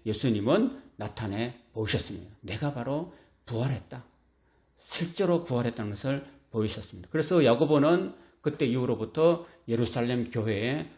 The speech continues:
최고 지도자가 되었습니다. 사도행전 십오 장에 보면은 이 주님의 동생 야고보가 그 할례 문제에 대해서 그 결론을 내리는 그런 가장 최고 수장에 위치했다는 것을 보여주고 있습니다.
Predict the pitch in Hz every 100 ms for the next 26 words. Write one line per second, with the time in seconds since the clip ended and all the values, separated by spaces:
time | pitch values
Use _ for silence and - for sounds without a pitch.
0 | _ - 165 160 160 160 143 156 135 117
1 | 127 143 - _ - 113 - 101 92 -
2 | - 147 147 147 143 175 156 160 151 127
3 | 123 139 170 - - - 156 165 156 165
4 | 160 147 143 131 104 110 110 101 131 185
5 | 196 190 - _ _ 123 113 208 214 226
6 | 175 120 113 95 92 90 107 95 _ _
7 | _ _ - 101 104 143 131 156 131 98
8 | 87 - _ - 117 101 107 104 113 98
9 | 98 - 113 113 - 170 165 170 151 147
10 | 120 151 156 - _ - 101 - 110 -
11 | 101 95 127 117 131 147 143 - 104 92
12 | -